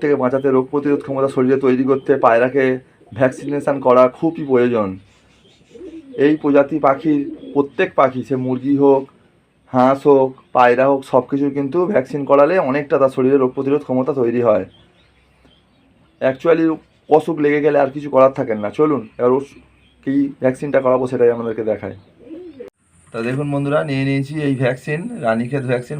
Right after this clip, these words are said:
ভালো করে দেখুন, দরকার পড়ে আপনারা বুঝতে পারেন, স্ক্রিনশট নিয়ে নিন। এটা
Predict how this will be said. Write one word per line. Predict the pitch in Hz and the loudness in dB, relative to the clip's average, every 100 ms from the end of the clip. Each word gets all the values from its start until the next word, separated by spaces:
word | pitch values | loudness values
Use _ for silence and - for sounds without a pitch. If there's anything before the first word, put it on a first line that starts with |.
| 127 | -4
ভালো | 113 113 | -4 -4
করে | 117 113 | -6 -6
দেখুন, | 120 160 226 _ _ _ _ _ _ 117 | -8 -10 -14 _ _ _ _ _ _ -2
দরকার | 113 120 | 0 0
পড়ে | 127 127 | 2 2
আপনারা | 123 131 131 123 | 2 0 -2 -4
বুঝতে | 135 139 | -4 0
পারেন, | 139 139 143 131 | 2 2 -2 -10
স্ক্রিনশট | - 135 135 131 | -8 -6 -2 -2
নিয়ে | 131 131 | -2 -4
নিন। | 165 269 - - - - _ _ _ 113 | -6 -10 -18 -20 -20 -20 _ _ _ -6
এটা | 117 | -2